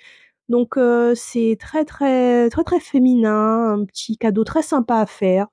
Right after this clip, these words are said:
très rapide. Et, euh, le patron est gratuit sur Ravelry en français. Donc, que demander de mieux ?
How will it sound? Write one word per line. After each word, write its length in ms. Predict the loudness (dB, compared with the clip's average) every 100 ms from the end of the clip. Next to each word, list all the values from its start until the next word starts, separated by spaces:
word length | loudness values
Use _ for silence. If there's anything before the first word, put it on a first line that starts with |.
| _
très 200 | -2 0
rapide. 540 | 0 -4 -6 -4 -6 -8 _ -20 -20 _ 0
Et, 260 | 4 4
euh, 140 | 4 2
le 80 |
patron 380 | 0 -2 -4 -2
est 100 | 0
gratuit 380 | 0 -4 -4 -6
sur 220 | -4 -2
Ravelry 520 | 0 2 2 0 -2 -2
en 100 | -4
français. 540 | -2 -2 -2 -6 -10 -8
Donc, 160 | -10 -4
que 100 | 0
demander 380 | 2 2 0
de 60 | 0
mieux ? 220 | -2 -4